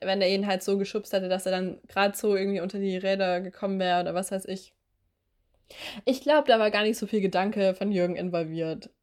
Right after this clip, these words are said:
Auf jeden Fall war dann die restliche Reise der zwei nach Hause irgendwie noch ein bisschen komisch. Und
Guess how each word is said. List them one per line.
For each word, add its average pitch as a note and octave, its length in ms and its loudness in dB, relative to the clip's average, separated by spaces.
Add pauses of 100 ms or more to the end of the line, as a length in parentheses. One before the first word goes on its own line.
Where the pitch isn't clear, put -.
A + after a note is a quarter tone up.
(360)
Auf A3+ 160 0
jeden A#3+ 220 6
Fall G#3 560 4
war G3+ 340 6
dann G3 220 2
die G3 240 0
restliche G3+ 520 -4
Reise G#3 360 2
der G3+ 180 2
zwei G3+ 420 0
nach F#3 220 -4
Hause G3+ 640 0
irgendwie G3 220 0
noch F#3+ 100 0
ein G3 120 0
bisschen G3 220 -6
komisch. C#4 560 2 (800)
Und G#3+ 480 0